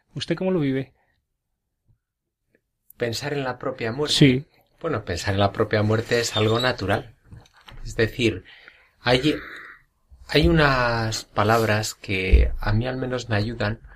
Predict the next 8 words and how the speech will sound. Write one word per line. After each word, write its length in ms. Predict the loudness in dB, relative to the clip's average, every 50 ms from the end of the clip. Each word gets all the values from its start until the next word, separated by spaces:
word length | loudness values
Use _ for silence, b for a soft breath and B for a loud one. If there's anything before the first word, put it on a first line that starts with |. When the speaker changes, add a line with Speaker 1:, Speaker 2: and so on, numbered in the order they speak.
| b b b b b b b -20 _
Speaker 2:
que 200 | -6 -4 -2 -2
es 200 | -2 -4 -6 -8 _ _ _ _ _ _ _ _ _ _ _ _ _ _
que 100 | 4 4
hay 120 | 4 4
que 120 | 2 0 -2
llevarse 460 | 0 0 0 0 -2 -2 -4 -6 -6
bien 380 | -6 -6 -6 -6 -8 -10 -16 -20 _ _ _ _ _ _
con 440 | -2 0 0 0 -4 -8 -12 -16